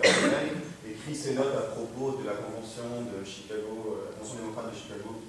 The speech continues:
dont les événements autour dé-, dégénèrent. Il dit ces mots que j'avais trouvé assez, euh, assez intéressants en revenant de, d'Égypte après le, la révolution égyptienne. Et voilà, il dit : « Et soudain, sans crier gare, je me suis retrouvé à vivre un grand moment, un de ces instants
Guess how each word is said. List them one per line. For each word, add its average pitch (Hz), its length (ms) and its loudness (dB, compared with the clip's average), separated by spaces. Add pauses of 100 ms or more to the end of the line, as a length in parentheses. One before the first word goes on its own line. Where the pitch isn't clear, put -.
(240)
dont 113 160 -4
les 110 80 -2
événements 104 720 -4
autour 104 300 -6 (100)
dé-, 98 240 -8
dégénèrent. 98 400 -6 (560)
Il 113 160 -4
dit 147 160 -2
ces 131 140 0
mots 127 180 6
que - 80 2
j'avais 113 240 -2
trouvé 117 240 0
assez, 120 400 2
euh, 98 320 0 (680)
assez - 160 0
intéressants 120 640 2
en 110 160 0
revenant 120 320 4
de, 98 400 -2
d'Égypte 104 320 -8
après 98 320 -6
le, 101 160 -6 (160)
la 101 80 -4
révolution 101 480 -6
égyptienne. 117 400 -6
Et - 480 -16
voilà, - 160 -8
il 101 100 -10
dit : « 123 160 -4 (300)
Et - 20 2
soudain, 143 300 0
sans 131 160 0 (160)
crier 131 160 -2
gare, - 260 8
je 117 60 -2
me 113 60 -4
suis 110 120 -6
retrouvé 156 360 0
à 226 100 4
vivre - 240 -2
un 117 240 0
grand 135 140 0
moment, 120 400 0 (320)
un 135 180 0
de 120 80 0
ces 113 160 -4
instants 139 480 -4